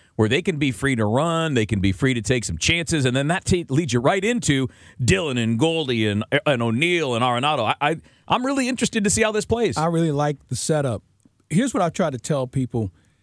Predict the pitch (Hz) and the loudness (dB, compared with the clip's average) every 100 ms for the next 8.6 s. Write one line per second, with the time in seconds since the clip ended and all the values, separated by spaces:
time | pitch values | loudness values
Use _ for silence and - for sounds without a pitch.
0 | _ _ _ - 175 262 180 - 196 175 | _ _ _ 0 2 2 0 -2 0 0
1 | 151 - 147 131 120 123 131 127 107 123 | 0 0 0 2 0 0 0 0 -2 -4
2 | 113 - 123 123 113 120 110 104 - 151 | -4 -4 -4 0 0 0 0 -4 0 0
3 | 143 127 127 120 120 117 117 113 113 - | 0 2 2 2 0 0 0 0 0 2
4 | - 143 135 113 117 113 85 - - _ | 2 2 0 0 0 0 -2 -8 -20 _
5 | _ - - 247 269 240 151 170 185 - | _ -12 -2 0 2 0 0 0 0 0
6 | 170 131 - - 165 175 - 160 - 147 | -4 -4 -10 -2 0 0 0 0 0 0
7 | 170 156 151 131 110 131 143 127 123 113 | 0 2 0 -2 -2 -2 -2 -2 0 0
8 | 135 160 175 151 196 202 | 0 -2 -4 -2 0 -2